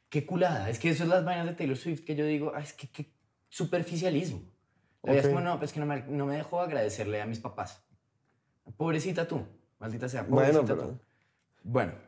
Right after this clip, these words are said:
Speaker 2: Bueno, pero también, o sea, era su momento también, o sea,
Speaker 1: Era su
Speaker 2: cuando
Speaker 1: momento.
Speaker 2: a la gente, a la gente hay que dejarla brillar
Speaker 1: Sí,
Speaker 2: cuando
Speaker 1: pero,
Speaker 2: le toca.
Speaker 1: ah, culísimo.
Speaker 2: Sí, ok.
Speaker 1: Se va a vivir a Japón. Después de esto, obviamente lo persigue la prensa como nadie, este
Speaker 2: Como,
Speaker 1: man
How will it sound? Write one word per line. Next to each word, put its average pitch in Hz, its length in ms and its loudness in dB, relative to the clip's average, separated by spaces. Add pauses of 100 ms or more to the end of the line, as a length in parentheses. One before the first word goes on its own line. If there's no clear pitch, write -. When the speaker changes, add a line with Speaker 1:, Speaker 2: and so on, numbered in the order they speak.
Speaker 2:
Bueno, 143 300 4
pero 147 160 8
también, 143 480 8
o 143 80 0
sea, 127 240 2
era 131 140 2
su 196 100 2
momento 180 520 8
también, 120 340 -2
o 127 60 -2
sea, 135 120 4
Speaker 1:
Era 123 120 4
su 120 80 2
Speaker 2:
cuando 117 140 2
Speaker 1:
momento. 85 220 -6 (160)
Speaker 2:
a 147 80 4
la 156 80 8
gente, 175 220 8
a 233 120 6
la 190 80 8
gente 254 180 4
hay - 40 -2
que 349 80 2
dejarla 160 240 6
brillar 160 320 8
Speaker 1:
Sí, 135 60 0
Speaker 2:
cuando 127 240 6
Speaker 1:
pero, 156 40 6
Speaker 2:
le 156 60 4
toca. 135 180 4
Speaker 1:
ah, - 440 -16
culísimo. 135 420 -2 (100)
Speaker 2:
Sí, - 200 -2
ok. 123 160 0 (160)
Speaker 1:
Se 143 140 4
va 123 80 8
a - 20 10
vivir 139 260 6
a 147 60 0
Japón. 110 320 -10 (360)
Después 98 360 -4
de 101 140 0
esto, 101 300 -6
obviamente 110 340 0
lo 110 120 -4
persigue 113 340 -2
la 98 140 -4
prensa 90 380 -8
como 101 160 -8
nadie, 92 320 -4
este - 20 -2
Speaker 2:
Como, 156 340 8
Speaker 1:
man 143 40 10